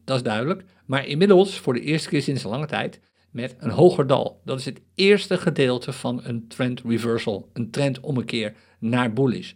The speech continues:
Als de prijs nu boven de vijfenzestigduizend vijfhonderddertien dollar komt,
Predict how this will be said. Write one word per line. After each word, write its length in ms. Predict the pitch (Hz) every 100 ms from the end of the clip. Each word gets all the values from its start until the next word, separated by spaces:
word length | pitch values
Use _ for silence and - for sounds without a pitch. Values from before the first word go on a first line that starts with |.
| _ _ _ _
Als 260 | - 185 208
de 100 | 226
prijs 480 | 220 202 110 104 -
nu 460 | 123 156 160 104 -
boven 600 | 120 120 180 220 226 208
de 100 | 185
vijfenzestigduizend 1300 | 180 165 185 175 151 160 - 147 131 110 104 98 -
vijfhonderddertien 960 | 143 147 135 123 107 110 147 135 117
dollar 320 | 127 147 165
komt, 340 | 170 220 254